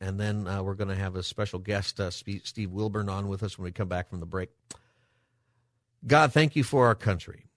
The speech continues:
And today on this National Day of Prayer, you know that in many ways it is something that is prescribed and political, and people see it in different ways. But we want to see it as an opportunity and a reminder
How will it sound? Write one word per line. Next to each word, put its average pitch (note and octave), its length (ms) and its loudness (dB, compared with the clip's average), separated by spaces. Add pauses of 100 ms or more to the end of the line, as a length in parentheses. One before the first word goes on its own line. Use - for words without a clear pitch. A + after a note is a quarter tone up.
(380)
And G#2 160 -2
today C#3+ 300 6
on B2+ 100 6
this A2+ 180 2
National A#2+ 480 4
Day G#2+ 200 2
of G2 180 -2
Prayer, E2+ 560 -2 (180)
you C3 260 -2
know A#2 340 2
that F2+ 400 -4 (440)
in G2+ 220 0
many A#2 220 4
ways G2+ 440 2
it G2+ 140 -4
is F#2 380 -2 (220)
something A#2 440 2
that G2+ 100 4
is F#2+ 160 -2
prescribed G#2+ 880 2
and F#2 220 -2
political, G2 640 0
and F2+ 180 -4
people A2 260 -8
see G#2+ 260 -2
it G2+ 100 0
in F2+ 120 -6
different F2+ 360 -6
ways. F2+ 320 -4
But G2 180 -4
we D3+ 160 0
want A3 240 -2
to G#2+ 80 -6
see G#2 240 -2
it F#2 80 0
as F#2 160 -2
an F#2+ 80 -4
opportunity G2 760 -2
and F2+ 100 -4
a E2+ 40 -4
reminder F2+ 680 -4